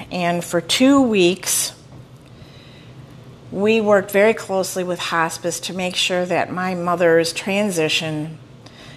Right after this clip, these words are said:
went smoothly and without pain.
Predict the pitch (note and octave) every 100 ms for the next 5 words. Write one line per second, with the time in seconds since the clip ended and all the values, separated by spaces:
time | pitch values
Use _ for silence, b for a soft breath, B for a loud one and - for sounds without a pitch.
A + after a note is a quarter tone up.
0 | B F#3+ F#3 F#3 F#3 - - - - -
1 | - - - G3 F#3+ F#3 E3+ D#3 D3+ D#3+
2 | - - B B B - F#3+ F#3+ F#3 F#3
3 | F3 F#3+ F#3 F3+ - - F3 D#3+ B2 A#2